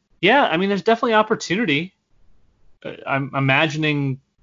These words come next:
Washington's probably gonna be throwing the ball a little bit, and you can pretty much chalk up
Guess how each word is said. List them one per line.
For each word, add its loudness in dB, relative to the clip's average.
Washington's 2
probably -2
gonna -4
be -4
throwing -6
the -2
ball 2
a 0
little 4
bit, 2
and 2
you -6
can -2
pretty 0
much 2
chalk 2
up 4